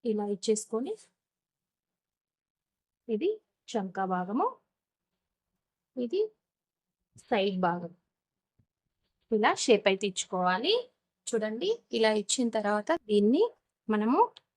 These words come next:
ఇలా కర్వ్ అనేది తీసుకోవాలి ఇలా. ఇప్పుడు మన బ్లౌజ్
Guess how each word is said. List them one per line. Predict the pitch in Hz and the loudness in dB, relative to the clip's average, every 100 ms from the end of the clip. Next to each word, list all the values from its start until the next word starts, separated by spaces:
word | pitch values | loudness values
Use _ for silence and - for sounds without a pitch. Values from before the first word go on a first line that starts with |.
| 226 | 0
ఇలా | 214 214 | 0 0
కర్వ్ | 214 196 202 208 | -4 -2 -2 0
అనేది | 208 339 494 _ _ _ - | 2 2 0 _ _ _ -2
తీసుకోవాలి | 220 - 185 175 175 180 | -2 -2 -4 -2 -4 -6
ఇలా. | 180 - _ _ _ _ _ _ _ _ _ _ _ _ _ _ _ _ _ _ _ _ _ _ _ _ _ _ _ _ _ _ _ _ _ _ _ _ _ 233 | -6 -10 _ _ _ _ _ _ _ _ _ _ _ _ _ _ _ _ _ _ _ _ _ _ _ _ _ _ _ _ _ _ _ _ _ _ _ _ _ -4
ఇప్పుడు | 226 277 427 302 | -2 2 4 4
మన | 233 196 | 4 4
బ్లౌజ్ | 208 202 220 | 4 6 6